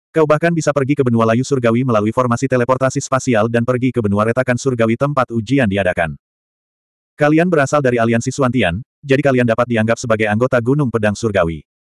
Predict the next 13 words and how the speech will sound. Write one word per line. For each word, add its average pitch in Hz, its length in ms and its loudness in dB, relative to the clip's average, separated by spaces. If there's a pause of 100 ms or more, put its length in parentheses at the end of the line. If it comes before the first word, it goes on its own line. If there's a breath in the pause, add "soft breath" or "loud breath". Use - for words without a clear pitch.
(360)
Itulah 156 320 4
sebabnya 139 400 0
aku 127 160 2
membantu 120 400 2
menyembunyikan 117 520 0
masalah 110 360 -2
ini. 90 240 -4 (320)
Sekolah 151 400 2
Tianqi 151 320 2
tidak 127 240 0
tahu 127 160 0
tentang 139 320 0
kalian. 95 400 -2